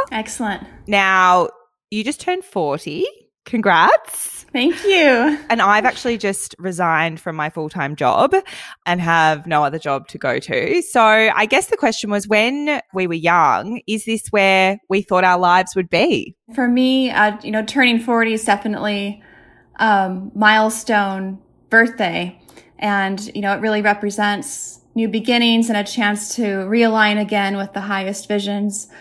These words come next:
Speaker 1: of my life. And, you know, actually on that day of my birthday, I took myself to the beach in Los Angeles with a rose, and the rose represented my thirties. And, you know, I
Speaker 2: Mm.
Speaker 1: intentionally just said goodbye to them to step fully into this next chapter.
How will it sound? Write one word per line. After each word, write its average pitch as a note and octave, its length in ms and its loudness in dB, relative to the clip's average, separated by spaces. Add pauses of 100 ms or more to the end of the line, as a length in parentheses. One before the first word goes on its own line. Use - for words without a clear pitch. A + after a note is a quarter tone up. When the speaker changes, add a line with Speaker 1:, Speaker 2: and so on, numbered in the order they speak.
(300)
Speaker 1:
of G3+ 180 0
my G3+ 140 -2
life. F#3+ 520 -4 (600)
And, G3 480 0 (280)
you G#3+ 100 -6
know, G#3 60 0
actually G#3 340 0
on A3 160 2
that G3+ 160 0
day A3 160 2
of A#3 80 4
my A3+ 100 2
birthday, G#3 600 0
I G3 240 0
took A3+ 220 -6
myself G#3+ 400 -2
to - 100 -16
the G#3+ 80 -4
beach G#3 320 -4
in G#3 60 -2
Los G#3 240 -2
Angeles G3+ 800 -2 (380)
with A3 200 -2
a G3+ 100 0
rose, G3 760 2
and G#3 140 -4
the G3+ 80 -4
rose A#3 320 2
represented G#3 680 0
my F#3 320 -8
thirties. G#3+ 720 0 (420)
And, F#3+ 540 -4
you F#3+ 280 -6
know, G3 100 -2
I F#3+ 140 0
Speaker 2:
Mm. G3+ 40 -2
Speaker 1:
intentionally G3 460 -6
just G3+ 160 -6
said G3+ 160 -2
goodbye G3 320 0
to G3 80 -2
them F#3+ 400 0
to G3 180 -8
step F#3+ 440 -6
fully G3 300 -6
into G3+ 240 -6
this F#3 240 -8
next F3+ 340 -8
chapter. G3+ 640 -4